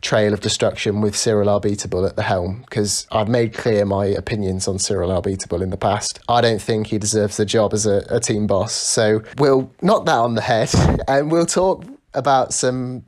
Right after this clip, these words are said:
previous F one world champions that have made comebacks. There are, to my knowledge, five F one world champions that have made comebacks after announcing a retirement from the sport.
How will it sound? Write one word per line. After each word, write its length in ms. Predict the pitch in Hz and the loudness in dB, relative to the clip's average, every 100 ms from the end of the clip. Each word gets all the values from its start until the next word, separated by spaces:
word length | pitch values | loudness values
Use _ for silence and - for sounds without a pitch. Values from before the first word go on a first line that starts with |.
| - | -12
previous 540 | - 147 143 120 113 - | -2 0 2 0 0 -2
F 220 | 110 - | -4 -2
one 160 | 110 107 | -2 0
world 180 | 110 | -2
champions 480 | 104 110 107 113 101 | 0 -2 -2 -2 -2
that 80 | 98 | -2
have 120 | 92 | 0
made 220 | 113 104 | 0 0
comebacks. 540 | 95 117 101 78 - - - - - _ _ | 0 -2 0 -2 -4 -12 -12 -20 -20 _ _
There 300 | 123 160 160 | 2 4 6
are, 360 | 147 143 139 - - - - _ _ _ - | 6 4 2 -2 -18 -20 -20 _ _ _ -14
to 100 | - | -2
my 160 | 139 143 | 2 4
knowledge, 480 | 127 90 113 - - - - - _ | 4 2 0 -2 -12 -20 -20 -20 _
five 500 | - - 147 143 135 - | -8 0 4 4 2 0
F 240 | 120 - | -2 2
one 220 | 120 113 | 0 2
world 180 | 110 104 | 2 0
champions 560 | - 104 104 98 101 104 | 0 -4 -2 -2 -2 -2
that 140 | 95 | -2
have 160 | 107 110 | -2 0
made 320 | 113 110 107 | 2 2 0
comebacks 500 | - 110 95 98 - | -2 0 0 0 -2
after 360 | 110 107 - 107 | 0 0 0 -2
announcing 540 | 104 104 101 101 - 104 | 0 0 0 -2 -2 -2
a 40 | |
retirement 580 | 98 104 - 95 92 92 | -2 -2 -2 -2 -4 -8
from 140 | - 95 | -4 -4
the 60 | |
sport. 420 | 95 - 87 78 | -4 -2 -2 -2